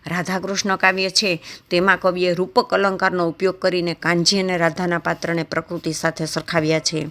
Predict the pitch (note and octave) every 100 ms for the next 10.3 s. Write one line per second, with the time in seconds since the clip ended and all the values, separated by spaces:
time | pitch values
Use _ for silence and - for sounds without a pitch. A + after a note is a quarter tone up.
0 | - - - - - - - - D#3 F#3+
1 | G3+ F#3+ F#3+ G3 F#3+ - _ _ - F#3+
2 | F#3 F#3+ F#3 G#3 E3+ - F3+ F#3 F#3+ F3
3 | G#3+ F#3+ F3 F3+ E3+ E3 D#3+ - - D#3+
4 | E3 E3 - - E3+ D#3+ D3+ - E3 E3+
5 | D#3 D#3 - D#3+ D3+ - - E3 D#3+ F3+
6 | F#3 F3+ F3+ C#4+ C4 - - - G#3+ A3
7 | A#3+ G3+ F#3+ - G3 F#3+ F#3 F3+ F3 F3
8 | D3+ F3 F3+ F3+ E3 D3+ E3+ F#3 F3+ -
9 | E3+ E3+ D#3+ D#3 - - - - - -
10 | - F#3 F3+